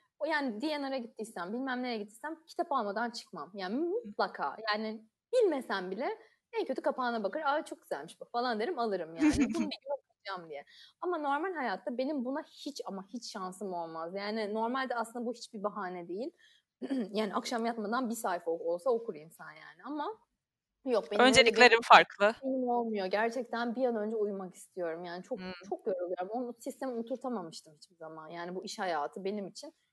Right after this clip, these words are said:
Speaker 1: hiçbir zaman oturtulamayan bir şey oldu bu.
Speaker 2: <laughs>
Speaker 1: Belki şimdi değişir bu arada yani umut ediyorum.
Speaker 2: Evet,
Speaker 1: Ee,
Speaker 2: inşallah.
Speaker 1: ama bu süre zarfında işte iki kitap okumak, işte bilmem ne yapmak, böyle bir kendi bilgilendirmek güzel olur diye düşündüm.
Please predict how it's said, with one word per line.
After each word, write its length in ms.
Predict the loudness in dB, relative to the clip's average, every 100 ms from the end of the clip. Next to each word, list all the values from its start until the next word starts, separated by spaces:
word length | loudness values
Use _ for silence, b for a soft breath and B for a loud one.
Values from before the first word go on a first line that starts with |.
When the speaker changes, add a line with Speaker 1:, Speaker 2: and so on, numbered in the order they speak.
| -18
Speaker 1:
hiçbir 200 | -8 -2
zaman 160 | 0 0
oturtulamayan 920 | 0 -2 0 2 4 2 0 -2 -2
bir 140 | -4 -4 -12 -16
şey 240 | -2 2
oldu 340 | 2 2 -2 -4
bu. 180 | -4 -4 0
Speaker 2:
<laughs> 360 | 2 4 4
Speaker 1:
Belki 240 | 4 2 -2 -4
şimdi 140 | -4 0 2
değişir 420 | 0 -2 -4 0
bu 100 | 0
arada 300 | 0 -2 -4
yani 420 | -6 -8 -8 -10
umut 300 | -8 -8 -2
ediyorum. 460 | 0 0 -2 -4 -6 -12 -20 -20 _ _ 0
Speaker 2:
Evet, 180 | 2 2
Speaker 1:
Ee, 60 |
Speaker 2:
inşallah. 260 | 0 -2 -2
Speaker 1:
ama 120 | -2 -2 0
bu 220 | 0 0 _ _ _
süre 260 | 0 2
zarfında 540 | 4 4 4 2 -4 -4
işte 400 | -6 -4 -4 -4 -8 _ -16
iki 280 | -4 0 0
kitap 340 | 2 0 2
okumak, 500 | -2 -2 -2 -4 -8
işte 280 | -8 -4 -4
bilmem 420 | -2 0 0 0
ne 40 |
yapmak, 420 | -2 -2 -6 -8 -8
böyle 380 | -4 -2 -2
bir 120 | -6 -6
kendi 280 | -2 -2 -2
bilgilendirmek 800 | -2 -4 -6 -6 -10 -12 -16 _
güzel 240 | -2 0
olur 280 | 0 -2 -4
diye 180 | -6 -8
düşündüm. 440 | -8 -16 -8 -6